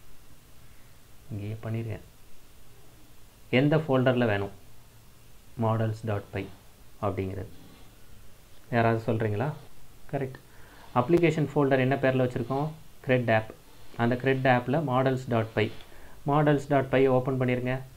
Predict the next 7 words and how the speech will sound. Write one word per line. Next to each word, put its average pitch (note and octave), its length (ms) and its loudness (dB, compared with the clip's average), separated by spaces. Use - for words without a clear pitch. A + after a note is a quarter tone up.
மாடல்ஸ் D3 400 6
டாட் C3 180 2
பையில் C3+ 260 4
உள்ள C3+ 220 4
ஒண்ணுமே B2+ 260 4
இருக்காது. A2+ 260 -2
From C3 160 0